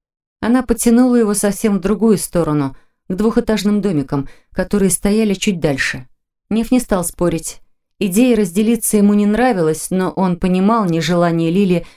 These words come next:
видеть Войтаха. Если сейчас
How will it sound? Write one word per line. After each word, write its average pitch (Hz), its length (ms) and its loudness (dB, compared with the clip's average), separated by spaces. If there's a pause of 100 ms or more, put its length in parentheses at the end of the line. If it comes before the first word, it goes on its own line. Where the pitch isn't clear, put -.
(120)
видеть 208 340 0
Войтаха. 196 580 -2 (680)
Если 190 280 -2
сейчас 190 460 -2